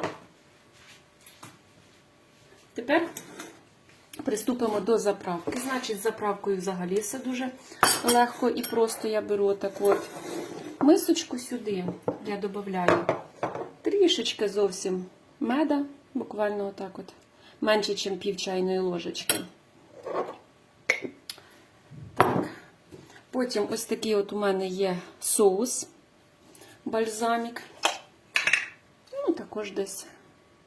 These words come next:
можна навіть чайну ложечку. Він смачний і дуже добре підходить до салатиків. Так. Потім гірчиця в зернах, отака от французька.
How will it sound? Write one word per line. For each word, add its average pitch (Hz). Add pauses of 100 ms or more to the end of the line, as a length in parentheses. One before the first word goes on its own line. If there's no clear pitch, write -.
(160)
можна 185
навіть 180
чайну 180
ложечку. - (380)
Він 185
смачний 214
і 233
дуже 190 (760)
добре 202 (220)
підходить 185 (220)
до 185
салатиків. 180 (1400)
Так. - (1040)
Потім 240
гірчиця 208 (200)
в 208
зернах, 196
отака 247
от 226 (1080)
французька. 220